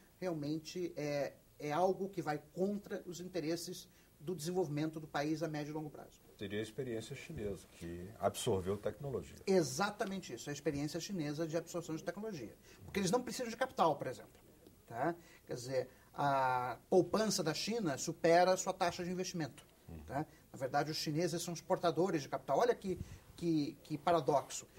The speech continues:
Speaker 1: Um país que é pobre exporta capital. Né? Eles não querem capital dos outros, eles querem a tecnologia. Né? E, então, é, o, existem regras muito bem definidas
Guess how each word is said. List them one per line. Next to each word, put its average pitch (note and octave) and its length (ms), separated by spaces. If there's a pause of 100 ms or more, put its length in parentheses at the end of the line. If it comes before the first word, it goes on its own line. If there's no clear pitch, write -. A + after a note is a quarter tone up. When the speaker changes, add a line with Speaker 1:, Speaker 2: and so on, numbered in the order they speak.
(160)
Speaker 1:
Um E3 120
país E3+ 340
que - 100
é D#3 60
pobre F3+ 500 (340)
exporta F#3 440
capital. - 380 (600)
Né? C#3 160 (260)
Eles D3+ 160
não B3 140
querem A3+ 360
capital D3 320
dos B2+ 160
outros, - 240
eles C#3 120
querem F3 200
a F#3+ 40
tecnologia. G3 800 (380)
Né? - 220 (320)
E, E3+ 380
então, F3 340 (280)
é, D#3+ 220
o, D#3 160 (280)
existem F#3 380
regras F#3+ 540
muito A#3+ 840
bem E3+ 440
definidas F3 880